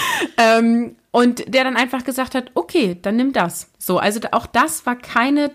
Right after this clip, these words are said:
Diskussion, ne? Und ich glaube, den Fehler, den wir oft machen, ist dann zu sagen, "Ja, okay, dann gib mir die drei Bücher." Und dann setzen wir uns nachts hin und, und lesen diese Bücher und wissen am nächsten Tag gar nicht mehr, was drin gestanden hat. Aber wir können sagen, "Wir haben drei Bücher gelesen, ich hab's gelesen",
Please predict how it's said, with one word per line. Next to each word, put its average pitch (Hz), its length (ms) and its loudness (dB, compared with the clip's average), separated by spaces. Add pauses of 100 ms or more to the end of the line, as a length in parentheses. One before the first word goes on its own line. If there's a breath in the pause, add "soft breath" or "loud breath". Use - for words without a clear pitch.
(100)
Diskussion, 214 800 -2
ne? 180 200 0
Und 202 140 -2
ich - 60 -12
glaube, 202 220 0
den 202 180 -2
Fehler, 247 320 2
den 208 240 -2
wir 196 140 0
oft - 180 -2
machen, 196 240 0
ist 185 140 -6
dann 190 120 0
zu - 140 -6
sagen, 190 220 0 (280 loud breath)
"Ja, 269 160 2
okay, 262 220 0
dann 226 220 0
gib 240 120 -6
mir 233 120 2
die 233 100 -4
drei 214 160 -4
Bücher." 220 420 0 (360 loud breath)
Und 220 100 4
dann 214 140 2
setzen 240 260 0
wir - 80 0
uns 214 140 -4
nachts 208 360 -4
hin 262 280 4
und, 220 320 0
und 196 180 2
lesen 226 300 2
diese 214 180 -2
Bücher 247 560 0
und 208 220 -2
wissen 240 180 -4
am 196 100 0
nächsten 202 240 -4
Tag 208 160 -4
gar 190 140 0
nicht 214 100 2
mehr, 170 140 2
was 180 160 -4
drin 180 260 -2
gestanden 175 440 -2
hat. 202 160 -2
Aber 202 180 -2
wir 208 100 0
können 220 160 0
sagen, 226 220 0
"Wir 226 80 2
haben 254 140 2
drei 254 160 2
Bücher 262 260 -4
gelesen, 220 400 -2
ich 233 140 -8
hab's 247 180 -8
gelesen", 247 460 -2